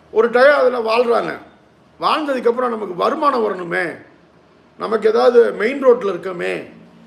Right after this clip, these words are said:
அப்படின்னு சொல்லி, அந்த மனையில நல்லா பெரிய ஜ-, அதாவது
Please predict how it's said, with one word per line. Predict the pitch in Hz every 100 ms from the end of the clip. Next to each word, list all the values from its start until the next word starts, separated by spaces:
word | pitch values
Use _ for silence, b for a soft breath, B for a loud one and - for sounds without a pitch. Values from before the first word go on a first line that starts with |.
| - - - -
அப்படின்னு | - 160 233
சொல்லி, | 240 208 180 180 240 254 - - _ _ _ _ _ _ _ _ _
அந்த | 170 202 208 185 170 151
மனையில | 156 214 262 247 190 220 240 - - - _ _ _ _ _ -
நல்லா | 190 254 233
பெரிய | - 190 214 233 277 220 170 135 - - _ _ _ _ _ _ _ _ _ _ _ _ _ _ _ _ _ 127
ஜ-, | 123 170 175 160 156 147
அதாவது | 151 196 214 208 170 143